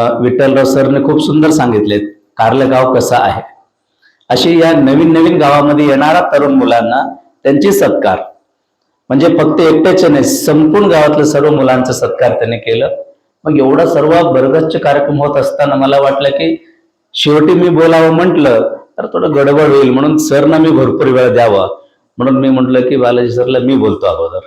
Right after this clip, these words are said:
पण एवढंच आहे, मी फार वेळ बोलणार नाही, कारण आपल्या ह्या गावामध्ये वारंवार कीर्तन ऐकणारा समाज आहे, वारंवार कीर्तन भजन ऐकलेलेच आहात, परंतु आज तुम्हाला व्याख्यान ऐकायचं आहे.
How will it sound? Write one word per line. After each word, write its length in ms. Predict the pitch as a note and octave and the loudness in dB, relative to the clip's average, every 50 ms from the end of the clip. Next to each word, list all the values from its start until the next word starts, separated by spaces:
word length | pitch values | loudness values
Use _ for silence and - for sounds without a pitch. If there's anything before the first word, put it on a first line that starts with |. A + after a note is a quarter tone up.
| - _ _ _ _ _ _ _ _ _ _ _ _ _ _ _ _ _ _ _ | -18 _ _ _ _ _ _ _ _ _ _ _ _ _ _ _ _ _ _ _
पण 140 | - E3+ D#3+ | -2 0 2
एवढंच 340 | D3+ D3 D3 D#3 E3+ E3 E3 | 2 2 2 2 2 2 2
आहे, 120 | D3+ D3+ | 0 0
मी 220 | D3 D#3 D#3 D#3 | 2 2 2 2
फार 180 | D#3 C3+ C3+ D3 | 2 2 0 0
वेळ 160 | D3 D3 D3 | 2 0 0
बोलणार 440 | C#3 C3 C3+ C3 C3+ C3+ C#3 C#3+ C#3 | 2 2 0 0 2 2 2 2 2
नाही, 180 | C#3 C#3 C#3 C#3 - - - - - _ _ _ _ - | 0 0 -2 -4 -6 -8 -12 -16 -20 _ _ _ _ -4
कारण 180 | C3 C3 C3+ | -2 -2 0
आपल्या 300 | C3 C3+ C#3 C#3+ C3+ C3+ | -2 -2 -2 -2 0 0
ह्या 120 | C3 C3 C3 | 0 0 0
गावामध्ये 600 | B2+ B2 C3 C3+ C3 C3 B2+ B2+ C#3 C#3+ D3+ D3 | 0 2 2 0 0 0 0 0 0 0 -2 0
वारंवार 360 | B2 A#2 A#2+ B2 B2+ B2+ B2+ | 0 0 0 2 0 0 -2
कीर्तन 440 | B2+ - - B2 - - - C#3 C3+ | -4 -4 -2 -4 -2 -2 0 0 0
ऐकणारा 380 | B2+ A#2 A#2+ A#2+ B2 B2 A#2+ A#2 | 0 0 -2 -2 -2 -2 -2 -2
समाज 380 | A2+ B2 A2+ A#2 A#2 A2+ - | -2 -2 -2 -2 -2 -2 0
आहे, 160 | A#2 A2 A#2 - - - - - _ _ _ _ _ | -2 -2 -2 -4 -8 -14 -20 -20 _ _ _ _ _
वारंवार 380 | - G#2+ A2 A2+ A#2+ B2 B2 B2 | -4 -2 0 0 0 0 0 -2
कीर्तन 380 | B2+ - A#2 G2+ - C3+ B2+ B2 | 0 -2 -2 -2 0 0 0 2
भजन 280 | A#2 A2 C3 C3 B2+ | 2 0 0 0 0
ऐकलेलेच 500 | A#2 A2+ - B2+ C3 C#3+ D3+ D#3+ D#3 D#3 | -2 -2 -2 -2 0 0 0 0 0 0
आहात, 240 | C3 G2+ G2+ F#2+ - - - - - _ _ - | 0 0 0 -2 -4 -10 -14 -20 -20 _ _ -4
परंतु 260 | A#2+ B2+ B2+ B2 A#2+ | -2 -2 0 0 2
आज 140 | B2 B2+ - | 2 0 0
तुम्हाला 300 | - - - C#3 C3 G#2+ | -2 -2 -2 -2 0 0
व्याख्यान 440 | A2+ A#2+ A#2 - - - C#3+ C3 B2 | 0 -2 -2 -4 -4 -4 -2 -2 -2
ऐकायचं 440 | G#2 F2+ - F#2+ F#2+ F2+ - - | -2 -2 -4 -4 -6 -6 -6 -8
आहे. 140 | - - - | -8 -8 -10